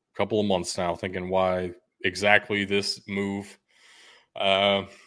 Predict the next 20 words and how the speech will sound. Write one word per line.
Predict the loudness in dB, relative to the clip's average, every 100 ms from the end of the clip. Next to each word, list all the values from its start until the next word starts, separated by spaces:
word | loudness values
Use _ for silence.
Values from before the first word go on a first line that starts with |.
| _ _ _ _ _ _ _ _ _ 2
all | 6
I | 6
can | 4
think | 2 2
of | 4 2
is | 2 2
that | 2
he | 2
wanted | 2 0 -2
to |
be | -4
in | -4
the | -2
Big | -4 -2
Ten | -4 -4
for | -6
a | -6
little | -4 -2
while | 0 0
now. | 0 -2 -4